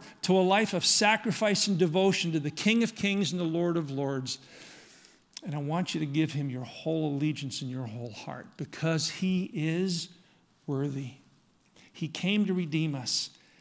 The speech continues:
and he has. And so we adore him, we worship him,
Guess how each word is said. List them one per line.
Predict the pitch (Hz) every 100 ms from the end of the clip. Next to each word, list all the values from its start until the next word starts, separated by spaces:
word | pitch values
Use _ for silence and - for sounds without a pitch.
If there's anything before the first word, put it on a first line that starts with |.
| -
and | 147
he | 139
has. | 107 139 139 123 117 - - _ _ -
And | 151
so | 120 - 151
we | 131 156 170 185 175 - - _ -
adore | 151 175 175
him, | 147 - 117 113 - _ _ _ _ _
we | 160
worship | 147 147 156 - 156 -
him, | 151 143